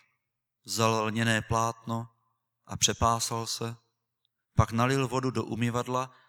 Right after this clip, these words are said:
a začal učedníkům umývat nohy a utírat je plátnem, jímž byl přepásán. Přišel k Šimonovi Petrovi a ten mu řekl: „Pane,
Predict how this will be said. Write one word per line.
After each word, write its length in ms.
a 80
začal 420
učedníkům 760
umývat 480
nohy 380
a 120
utírat 480
je 80
plátnem, 760
jímž 340
byl 220
přepásán. 1000
Přišel 400
k 80
Šimonovi 500
Petrovi 560
a 80
ten 200
mu 120
řekl: 400
„Pane, 340